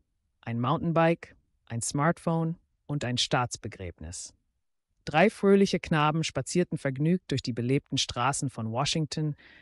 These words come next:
als plötzlich ihr Spaziergang jäh unterbrochen wurde. Sie sahen am Ufer eines Flusses einen Mann verzweifelt um Hilfe rufen, da er zu ertrinken drohte. Ohne zu zögern sprangen die mutigen Jungen ins Wasser und zogen den Mann ans rettende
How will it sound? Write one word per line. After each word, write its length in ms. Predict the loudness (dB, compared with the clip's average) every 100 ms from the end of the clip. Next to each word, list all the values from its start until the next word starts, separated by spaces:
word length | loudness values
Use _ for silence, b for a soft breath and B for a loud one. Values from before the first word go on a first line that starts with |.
| B
als 180 | -12 -6
plötzlich 560 | 0 0 0 -4 -4
ihr 80 | -4
Spaziergang 720 | -6 -6 -6 -4 -2 0 -2
jäh 300 | -2 0 0
unterbrochen 600 | 0 -4 -6 -8 -8 -8
wurde. 300 | -10 -12 -14 -18 _ _ _ _ _ _ _
Sie 160 | -6 -2
sahen 260 | 2 2
am 140 | 2 0
Ufer 300 | 0 2 2
eines 260 | 2 0 -2
Flusses 400 | 0 0 0 -2
einen 240 | -2 -2
Mann 220 | 0 -2
verzweifelt 600 | -4 -6 -4 -2 -2 -2
um 120 | -4
Hilfe 320 | -2 0 -2 -6
rufen, 420 | -10 -12 -12 -10
da 80 | -8
er 100 | -8
zu 140 | -6 -8
ertrinken 480 | -6 -2 -2 -2
drohte. 460 | -10 -10 -12 -12 -16 _ _ _ _ _ _ _ _ _ _
Ohne 280 | 0 2 2
zu 140 | 0
zögern 480 | -2 2 4 4 0
sprangen 440 | -2 -4 -2 0 0
die 80 |
mutigen 460 | 0 0 0 0 0
Jungen 360 | 0 0 0 0
ins 280 | -4 -4
Wasser 400 | -4 -2 -2 -4 -4
und 120 | -8
zogen 300 | -2 -2 0
den 160 | 0 0
Mann 280 | 0 -2 -2
ans 240 | -6 -6
rettende 340 | -6 -6 -6